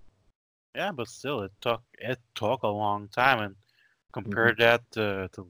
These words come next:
Speaker 1: Libby, where you two have been
Speaker 2: Sure.
Speaker 1: together for, what, like, a year? Uh, a
Speaker 2: We were,
Speaker 1: year or
Speaker 2: like,
Speaker 1: two?
Speaker 2: really genuinely together for probably a year and a half, maybe not
Speaker 1: Yeah.
Speaker 2: even.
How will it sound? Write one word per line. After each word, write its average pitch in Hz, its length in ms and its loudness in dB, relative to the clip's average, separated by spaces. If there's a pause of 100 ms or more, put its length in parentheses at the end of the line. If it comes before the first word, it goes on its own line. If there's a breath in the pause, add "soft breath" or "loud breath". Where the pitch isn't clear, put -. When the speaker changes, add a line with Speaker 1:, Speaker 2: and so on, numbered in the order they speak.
Speaker 1:
Libby, 131 340 -2
where 101 240 -4
you 127 280 -6
two 117 280 -8
have 113 220 -6
been 107 140 -6
Speaker 2:
Sure. 104 120 -8
Speaker 1:
together 101 280 -2
for, 101 180 -12
what, 90 280 -10
like, 85 140 -14 (220)
a 107 440 -14
year? 110 720 0 (360)
Uh, 214 260 -4
a 170 100 -8
Speaker 2:
We 165 120 10
were, - 80 2
Speaker 1:
year 175 100 10
or 151 80 12
Speaker 2:
like, 139 100 4
Speaker 1:
two? 147 400 -2
Speaker 2:
really 139 400 2
genuinely 123 440 2
together 107 520 6
for 101 720 0 (1200 loud breath)
probably 180 320 6
a - 20 8
year 165 680 6
and 160 80 8
a 160 40 6
half, 151 640 4
maybe 139 240 6
not 135 260 6
Speaker 1:
Yeah. 131 60 4
Speaker 2:
even. 135 280 0